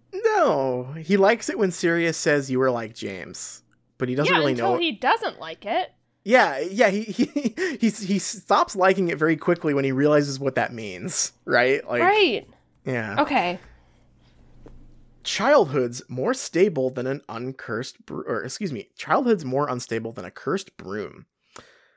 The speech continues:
Speaker 1: Unlike James Potter, neither Sirius nor Harry were raised by loving parents.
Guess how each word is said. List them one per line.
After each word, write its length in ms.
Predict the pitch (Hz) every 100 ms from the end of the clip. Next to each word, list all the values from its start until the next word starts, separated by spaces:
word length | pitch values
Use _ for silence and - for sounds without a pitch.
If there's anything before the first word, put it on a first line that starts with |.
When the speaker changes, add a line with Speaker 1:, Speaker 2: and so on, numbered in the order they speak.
| _ _ _ 165
Speaker 1:
Unlike 380 | 294 311 240
James 300 | 160 160 156
Potter, 460 | - - 90 98 98
neither 260 | 131 269 415
Sirius 480 | - 190 185 180 175
nor 180 | 156 143
Harry 400 | 135 123 127 -
were 220 | 117 110
raised 520 | 104 113 131 131 -
by 120 | 104
loving 360 | 95 92 110 110
parents. 500 | - 53 50 -